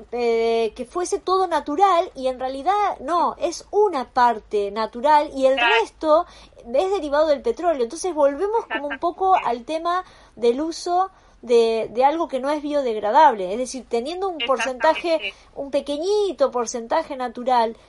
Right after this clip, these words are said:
Speaker 1: pero teniendo una
Speaker 2: Ujú.
Speaker 1: gran, com-, digamos, composición de petróleo. Entonces,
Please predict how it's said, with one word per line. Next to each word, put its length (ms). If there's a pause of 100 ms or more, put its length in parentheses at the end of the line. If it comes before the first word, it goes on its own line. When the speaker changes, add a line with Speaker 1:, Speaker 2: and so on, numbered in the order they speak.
Speaker 1:
pero 160
teniendo 320
una 160
Speaker 2:
Ujú. 80
Speaker 1:
gran, 340
com-, 340
digamos, 360
composición 580
de 120
petróleo. 500
Entonces, 420